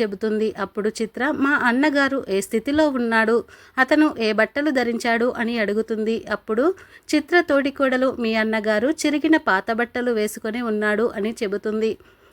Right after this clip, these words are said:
ఇది విని చిత్రకు కోపం వచ్చి అందరి చూపు తప్పించి అన్న వద్దకు చేరుకుంటుంది. తన చెల్లెలు చిత్ర తన వైపు రావడం చూసిన రాహుల్ మొహం ఆనందంతో వెలిగిపోతుంది. సోదరిని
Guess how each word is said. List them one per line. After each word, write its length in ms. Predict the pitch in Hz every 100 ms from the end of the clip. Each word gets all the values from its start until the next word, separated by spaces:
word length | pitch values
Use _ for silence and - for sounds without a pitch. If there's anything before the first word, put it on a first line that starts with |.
| -
ఇది 180 | 294 339
విని 240 | 330 302
చిత్రకు 520 | 302 240 - 226 226 269
కోపం 440 | 226 214 233 220
వచ్చి 340 | 214 - 233 -
అందరి 380 | 220 262 311 294
చూపు 260 | 254 233 254
తప్పించి 720 | - 202 - 208 214 262 359 - - -
అన్న 240 | 240 302 339
వద్దకు 420 | 285 233 240 277
చేరుకుంటుంది. 880 | - 190 202 226 226 233 220 226 - _ _ -
తన 140 | 254 247 -
చెల్లెలు 360 | 285 339 311 302 -
చిత్ర 340 | 226 - 226 233
తన 120 | 220 214
వైపు 280 | 214 262
రావడం 460 | 320 277 262 262 254 226
చూసిన 320 | 202 220 214
రాహుల్ 460 | 208 208 208 302 294
మొహం 400 | 240 247 294 320 -
ఆనందంతో 800 | 214 208 240 294 294 269 269 269 285 - _ -
వెలిగిపోతుంది. 880 | 208 202 240 240 226 220 220 226 - - _ -
సోదరిని 540 | - 294 302 349 339